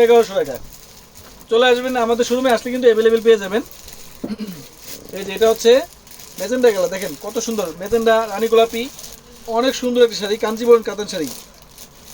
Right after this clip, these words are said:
ম্যাজেন্ডার মধ্যে গ্রিন কন্ট্রাস্ট, ম্যাজেন্ডার মধ্যে গ্রিন কম্বিনেশন করা, মাত্র এগারোশো টাকা। এগারোশো টাকায় পাচ্ছেন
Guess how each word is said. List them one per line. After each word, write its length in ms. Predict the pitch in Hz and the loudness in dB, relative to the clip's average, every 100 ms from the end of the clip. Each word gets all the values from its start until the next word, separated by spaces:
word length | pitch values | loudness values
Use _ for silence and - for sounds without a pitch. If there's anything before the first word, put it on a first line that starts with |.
| 170 | -6
ম্যাজেন্ডার 340 | 180 240 247 240 | 0 2 4 2
মধ্যে 180 | 226 233 | 4 2
গ্রিন 180 | 220 247 240 | 0 -2 -2
কন্ট্রাস্ট, 320 | 180 151 - - 156 | -4 -6 -10 -14 -10
ম্যাজেন্ডার 360 | 170 214 220 214 | -8 -4 -2 -2
মধ্যে 220 | 208 226 262 180 | 2 6 6 2
গ্রিন 180 | 180 233 233 | -6 -4 -2
কম্বিনেশন 400 | 214 220 226 214 196 | -2 -2 -4 -6 -2
করা, 160 | 196 339 - - - 175 | -2 -2 -6 -20 -10 -6
মাত্র 200 | 170 254 285 339 220 | -4 2 0 0 -2
এগারোশো 300 | 233 262 240 208 | 2 2 2 -2
টাকা। 160 | 156 131 - - - - 214 | -6 -8 -10 -20 -20 -8 -2
এগারোশো 300 | 240 247 226 | 2 2 4
টাকায় 200 | 247 240 | 4 4
পাচ্ছেন 220 | 214 214 | 0 -6